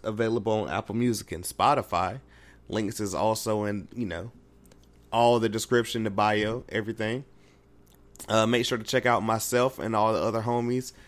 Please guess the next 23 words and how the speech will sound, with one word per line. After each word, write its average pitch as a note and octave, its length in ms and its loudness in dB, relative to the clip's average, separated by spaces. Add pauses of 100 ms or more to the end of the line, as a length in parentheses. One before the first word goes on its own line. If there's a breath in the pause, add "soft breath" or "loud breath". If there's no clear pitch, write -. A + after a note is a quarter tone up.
(460 loud breath)
on G2 300 -2
Twitch, - 560 -4
you A#2 100 -2
know A2+ 100 -2
what A2 60 -2
I'm A2+ 60 -4
saying? A#2+ 220 -2
A C3+ 60 -4
little A#2+ 260 0
bit A2+ 120 2
of G2 160 0 (240)
different A2 380 0
gameplay, A#2 680 -2 (680)
like, G#2 240 0
whatever A2+ 280 0
floats A#2 300 2
your G2 100 -8
boat, B2+ 340 0
two A2+ 240 -2
K, A#2 440 -2 (420 loud breath)
R A2+ 180 4
P A#2 240 0
Gs A#2+ 540 -4